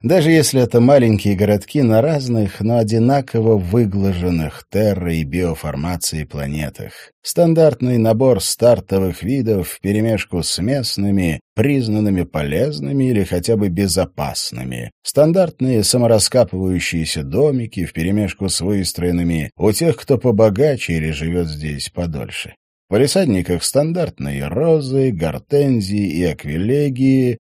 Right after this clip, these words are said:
по шпалерам вьются девичий виноград и глицинии, генетические модификанты, разумеется. Оригиналы тут вряд ли бы выжили, но внешне выглядят точь-в-точь, как земные.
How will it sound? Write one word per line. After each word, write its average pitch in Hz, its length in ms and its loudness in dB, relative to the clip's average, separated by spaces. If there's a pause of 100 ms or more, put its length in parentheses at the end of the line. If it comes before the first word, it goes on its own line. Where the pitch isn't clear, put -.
(120)
по 117 120 4
шпалерам 123 580 4
вьются 98 720 2
девичий 92 580 0
виноград 92 640 0
и 69 60 -8
глицинии, 117 1080 -2 (180)
генетические 113 680 -2
модификанты, 139 760 -4
разумеется. 69 720 -8 (140)
Оригиналы 101 680 4
тут 98 200 -4
вряд 95 320 0
ли 143 80 -6
бы 143 180 -2
выжили, 85 600 0
но 113 240 4
внешне 156 500 0
выглядят 131 600 0
точь-в-точь, - 800 -2
как 107 240 -2
земные. 73 640 -6